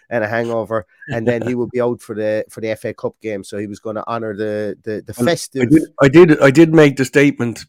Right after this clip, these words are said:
Speaker 2: which came from somebody else, and I said, "Don't shoot the messenger." So if it's
Speaker 1: Oh,
Speaker 2: incorrect,
Speaker 1: of course, one, one,
Speaker 2: yeah.
Speaker 1: oh no, one hundred percent, yeah, one hundred percent. So like, we're just, we're just spitballing, I suppose. Really, we don't know for sure, but we're
Speaker 2: Yeah.
Speaker 1: spitballing that, that it, it, that, uh, the ideal situation would be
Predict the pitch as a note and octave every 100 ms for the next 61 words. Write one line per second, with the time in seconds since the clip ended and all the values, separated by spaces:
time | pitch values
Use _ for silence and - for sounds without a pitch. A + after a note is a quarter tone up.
0 | - A#2+ - - C#3+ D3 C3+ C#3+ A2+ C#3
1 | C3 B2 B2+ B2 - A#2 A#2 A#2 A#2 A#2
2 | A#2 B2+ A#2+ A2+ A2+ A#2 A2+ G#2+ G#2 A2
3 | A2 A2+ F#3 G#3 D#3+ B2+ F#3 D3 C#3 D#3
4 | C#3 D3+ F3 E3+ F3+ G3+ G3 D#3 E3 E3+
5 | B2+ - C#3 A2 B2+ A2+ C3+ D#3 C#3+ D3+
6 | G#2+ E3 E3 D3 G3 D#3+ - F#3 D#3 -
7 | - E3+ - B2+ A2 G2+ F#2+ - G#2+ G#2
8 | A2 G#2+ G2 C#3 C#3+ B2 A#2 A2+ - F2
9 | A2+ E2+ D2 - A#2 A#2 - B2 G#2 G#2+
10 | G2+ G2 F#2+ F#2+ _ _ _ G#2 G#2 G2+
11 | G#2+ G#2 G2 - G2+ F#2+ - - F#2+ F#2
12 | F#2+ A#2 A#2 B2+ C#3+ - B2 B2 G#2+ G2+
13 | A2 G2+ F2 G2+